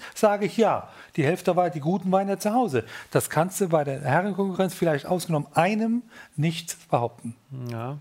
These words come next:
Speaker 2: das sehe ich ähnlich. Mir, ich habe gerade irgendwie, äh, einen Themensprung, aber weil wir auch jetzt über die Stars gesprochen haben,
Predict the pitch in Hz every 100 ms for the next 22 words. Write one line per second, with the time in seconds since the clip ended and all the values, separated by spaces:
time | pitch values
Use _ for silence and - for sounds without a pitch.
0 | - 139 - 131 131 143 123 104 127 -
1 | 156 160 139 139 143 143 139 139 139 139
2 | 143 131 135 160 185 - 180 190 143 139
3 | 143 160 147 131 139 151 147 143 143 135
4 | 120 147 160 165 160 175 175 175